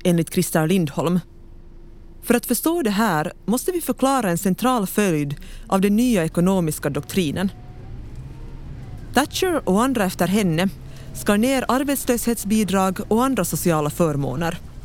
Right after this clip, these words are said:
I samma veva sänktes skatter för de övre inkomstklasserna. Under den här tiden började också finansmarknaden globaliseras och utvecklades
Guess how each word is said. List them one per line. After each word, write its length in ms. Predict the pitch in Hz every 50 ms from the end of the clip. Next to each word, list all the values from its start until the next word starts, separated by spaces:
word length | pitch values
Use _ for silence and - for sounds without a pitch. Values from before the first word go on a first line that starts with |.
| - - - - - - - - - - - - -
I 60 | 202
samma 320 | - 277 285 302 320 294
veva 340 | 220 226 247 240 214 165 170
sänktes 420 | - - 226 240 - - 175 - -
skatter 500 | - 233 247 - - - 190 170 175 175
för 200 | - - 208 202
de 60 | -
övre 320 | - 240 240 185 160 160
inkomstklasserna. 1000 | - 180 175 156 - 156 131 151 - - - 160 143 - - - 107 - 190 180 - - - - - - - - - - - - - - - - - - - - - - - -
Under 220 | 202 208 226 226
den 140 | 214 226 220
här 180 | 233 285 311 -
tiden 480 | - - 247 226 190 160 160 160 160 -
började 360 | - 175 214 240 247 214 180 208
också 200 | 208 - - 196
finansmarknaden 960 | - 190 202 233 247 233 - 208 180 175 180 - 175 165 156 156 156 156 - -
globaliseras 1000 | 170 185 180 170 180 175 185 - - 240 214 175 156 196 214 - - - - - - - - - - - - - - -
och 100 | - 202 240
utvecklades 680 | 285 - - 220 214 - 202 190 180 190 180 - -